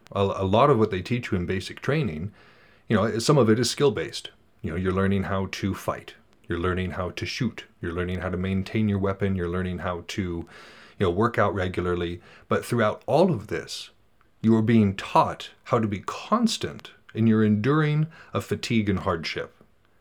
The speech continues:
I mean, you're getting P T'd, you know, uh, uh, you know, given, you know, punish-, punitary push-ups or, or runs or wh-, whatever the like the whole way through. You are constantly exhausted.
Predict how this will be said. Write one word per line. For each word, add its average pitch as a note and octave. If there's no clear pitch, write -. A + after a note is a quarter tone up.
I G2+
mean, G#2+
you're G#2+
getting A#2
P A2+
T'd, F#2+
you -
know, D#2+
uh, E2
uh, -
you G2
know, E2+
given, G2
you E2+
know, D2+
punish-, A#2
punitary A#2+
push-ups A2
or, D#2+
or E2+
runs A2
or F2+
wh-, F#2
whatever G#2
the F#2+
like G2
the G2+
whole A2+
way G2+
through. -
You A#2+
are F#2
constantly -
exhausted. F2+